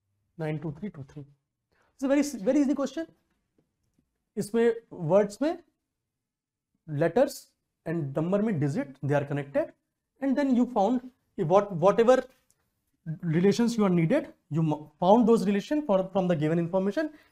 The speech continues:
and you just put them together, right?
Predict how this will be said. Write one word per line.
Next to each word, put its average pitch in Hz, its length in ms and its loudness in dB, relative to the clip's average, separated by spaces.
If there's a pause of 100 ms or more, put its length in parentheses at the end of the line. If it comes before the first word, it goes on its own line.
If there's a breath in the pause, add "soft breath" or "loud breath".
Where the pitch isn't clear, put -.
and 208 120 2
you 220 80 2
just 330 300 -2 (460)
put 233 180 4
them 226 220 2 (500)
together, 120 320 -2 (520)
right? 294 220 -4